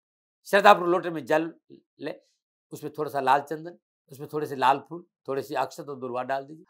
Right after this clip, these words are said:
और उगते हुए सूर्य को प्रणाम करिए। ओम घृणी सूर्याय आदित्याय नमः, ओम सवित्रे नमः, ओम हिरण्यगर्भाय नमः। जो भी मंत्र अच्छा लगता है, श्रद्धापूर्वक जाप करते उगते हुए सूर्य को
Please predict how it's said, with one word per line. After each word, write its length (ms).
और 160
उगते 380
हुए 180
सूर्य 340
को 100
प्रणाम 400
करिए। 300
ओम 400
घृणी 300
सूर्याय 680
आदित्याय 600
नमः, 360
ओम 360
सवित्रे 640
नमः, 200
ओम 360
हिरण्यगर्भाय 880
नमः। 240
जो 160
भी 120
मंत्र 260
अच्छा 240
लगता 280
है, 160
श्रद्धापूर्वक 500
जाप 220
करते 300
उगते 320
हुए 140
सूर्य 320
को 200